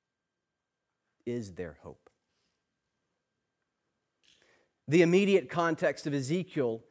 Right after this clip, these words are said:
is the resurrection of the people of Israel and their restoration in the land. But the church has not been wrong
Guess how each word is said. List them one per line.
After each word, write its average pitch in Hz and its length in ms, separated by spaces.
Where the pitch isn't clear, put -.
is 139 220
the 143 80
resurrection 147 680
of 117 80
the 113 80
people 131 460
of 104 100
Israel 104 540
and 127 180
their 120 340
restoration 123 840
in 117 100
the 113 60
land. 104 560
But 139 100
the 139 80
church 180 360
has 139 140
not 160 440
been 156 180
wrong 127 560